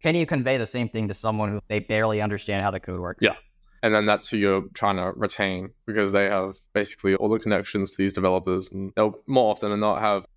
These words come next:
Speaker 2: more work for you. And you want to establish these connections as well, so you can grow your network, et cetera, keep people on retainer, all that kind of stuff. So I guess if you were to, like, prepare getting back, getting into Trailer Bits again,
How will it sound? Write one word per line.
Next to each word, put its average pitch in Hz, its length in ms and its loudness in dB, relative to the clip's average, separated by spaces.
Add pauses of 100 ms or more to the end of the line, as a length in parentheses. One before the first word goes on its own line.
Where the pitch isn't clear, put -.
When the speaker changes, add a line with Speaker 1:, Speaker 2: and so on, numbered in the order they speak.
(140)
Speaker 2:
more 107 200 2
work 110 180 4
for - 140 -8
you. 127 260 2
And 123 80 -4
you 131 80 2
want 123 120 2
to 110 60 -2
establish 92 380 0
these 95 140 -6
connections 98 400 -4
as 98 100 -2
well, 95 340 2
so - 140 -4
you 101 80 2
can 110 140 -4
grow 101 140 2
your 98 100 2
network, 95 480 2
et - 80 -20
cetera, 95 400 0 (400)
keep 104 200 -2
people 98 280 0
on 98 60 2
retainer, 95 720 0 (220)
all 98 160 2
that 90 160 2
kind - 160 -4
of - 60 -6
stuff. - 340 -4 (300)
So 165 80 4
I 185 60 4
guess - 440 -4
if 165 100 -2
you 247 80 4
were 294 60 6
to, 220 80 4
like, 110 220 2
prepare 107 720 -2 (480)
getting 110 260 2
back, 101 340 0
getting 117 220 0
into 110 180 -4
Trailer 101 320 0
Bits 95 300 -2
again, 98 500 0